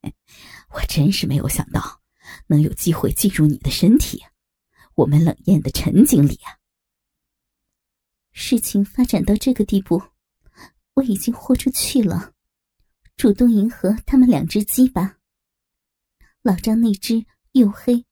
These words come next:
Speaker 2: 又恶心的鸡巴摩擦着我的肉逼，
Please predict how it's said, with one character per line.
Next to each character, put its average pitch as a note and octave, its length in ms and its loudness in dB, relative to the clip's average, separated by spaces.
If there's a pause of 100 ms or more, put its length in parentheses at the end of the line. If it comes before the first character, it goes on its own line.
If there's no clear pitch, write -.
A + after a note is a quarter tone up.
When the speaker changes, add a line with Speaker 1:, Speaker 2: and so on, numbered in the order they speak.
Speaker 2:
又 C4+ 260 0
恶 F3 120 0
心 A#3 200 -2
的 A3 100 0
鸡 B3 200 0
巴 F#3+ 320 -8 (500)
摩 G3 180 4
擦 A#3+ 260 -2
着 - 320 -4
我 G3+ 140 2
的 A3 100 -2
肉 A#3 260 0
逼， B3 340 0